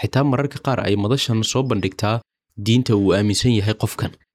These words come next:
Inta qofkaasi uu ku sugan yahay Shiinaha, waxaa sidoo kale la basaasaa meel weliba uu tago, ha noqoto meelaha dalxiiska, dukaamaysiga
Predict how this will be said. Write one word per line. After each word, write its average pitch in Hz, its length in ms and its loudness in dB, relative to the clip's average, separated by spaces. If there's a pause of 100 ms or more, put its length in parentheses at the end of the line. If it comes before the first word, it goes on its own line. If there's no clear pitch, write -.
(160)
Inta 156 180 0
qofkaasi 139 500 0
uu 98 240 0
ku - 100 -4
sugan 131 280 0
yahay 113 220 2
Shiinaha, 123 420 0
waxaa 104 260 0
sidoo 135 300 0
kale 117 240 -2
la 113 60 2
basaasaa 101 500 -2
meel 117 260 2
weliba 101 360 2
uu 98 200 -4
tago, 107 420 0 (380)
ha 120 80 -2
noqoto 113 400 -2
meelaha 113 320 0
dalxiiska, 107 720 -2
dukaamaysiga 104 840 -2